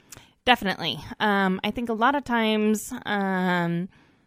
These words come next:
people think puppies are fun and cute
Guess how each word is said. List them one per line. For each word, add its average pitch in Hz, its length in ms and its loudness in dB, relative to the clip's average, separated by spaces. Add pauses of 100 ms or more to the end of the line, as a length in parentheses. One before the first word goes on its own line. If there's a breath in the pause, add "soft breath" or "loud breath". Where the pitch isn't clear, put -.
(840 soft breath)
people 214 520 4
think 202 200 -2
puppies 208 400 0
are 185 300 4
fun 202 460 2
and 180 360 -2
cute 208 400 -2